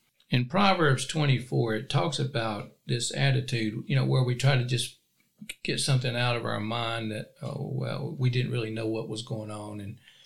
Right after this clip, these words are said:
didn't know we needed the help in a situation." Listen to Proverbs twenty-four.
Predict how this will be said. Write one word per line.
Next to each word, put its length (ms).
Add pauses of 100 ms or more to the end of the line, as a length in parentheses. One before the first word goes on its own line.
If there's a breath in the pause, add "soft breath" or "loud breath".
(300 soft breath)
didn't 200
know 140
we 260
needed 340
the 60
help 400
in 100
a 140
situation." 840 (640 loud breath)
Listen 300
to 60
Proverbs 580
twenty-four. 720